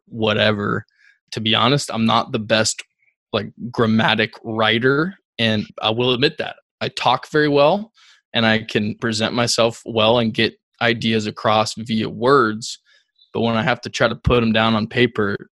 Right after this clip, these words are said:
it's a jumbled mess sometimes. And so being able to find what works best for myself and then also my teammates has been kinda just leading by example. And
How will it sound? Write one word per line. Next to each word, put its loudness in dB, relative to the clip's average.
it's -6
a -4
jumbled 0
mess -2
sometimes. -4
And -8
so 0
being 4
able 2
to -4
find 0
what 0
works 0
best 0
for 0
myself 0
and -4
then -2
also -2
my 0
teammates 0
has 0
been -2
kinda 0
just -4
leading 0
by 4
example. 0
And 0